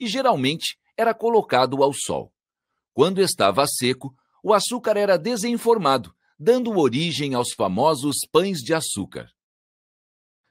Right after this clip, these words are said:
Na abertura do recipiente ficava o açúcar branco, mais valorizado. Na ponta do pão de açúcar ficava o mais escuro, o mascavado, que era mais barato.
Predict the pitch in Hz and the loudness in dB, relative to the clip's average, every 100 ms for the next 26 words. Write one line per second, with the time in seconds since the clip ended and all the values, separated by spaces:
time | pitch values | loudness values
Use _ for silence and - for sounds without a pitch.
0 | - 92 98 98 92 - 190 156 113 113 | -6 -2 0 -2 -4 -4 2 2 0 -4
1 | 104 135 - 113 135 147 - _ - 233 | -4 -6 -6 -4 -2 -4 -10 _ -12 -8
2 | - 220 208 208 190 - 220 220 220 151 | 0 2 2 2 2 0 -6 -4 -2 0
3 | 151 139 - _ _ - 80 117 156 104 | 0 -4 -16 _ _ -8 -2 -2 -2 -6
4 | 92 165 214 220 185 117 71 - _ _ | 2 2 2 -4 -4 -4 -4 -10 _ _
5 | _ _ _ 247 233 - 110 107 135 131 | _ _ _ -4 -4 -2 -4 -2 -4 -4
6 | 113 113 131 170 - 190 214 202 _ _ | -2 -2 0 -2 -2 -4 -6 -8 _ _
7 | _ 247 240 240 226 233 214 226 202 220 | _ -10 0 0 4 2 2 -2 -2 -4
8 | - 196 156 - _ 87 92 127 170 - | -4 -4 -4 -6 _ -8 -4 -4 -4 0
9 | 175 110 117 120 80 _ _ _ 240 240 | 0 2 0 0 -4 _ _ _ -4 -2
10 | 190 180 175 185 107 - - | 0 0 2 2 2 -2 -20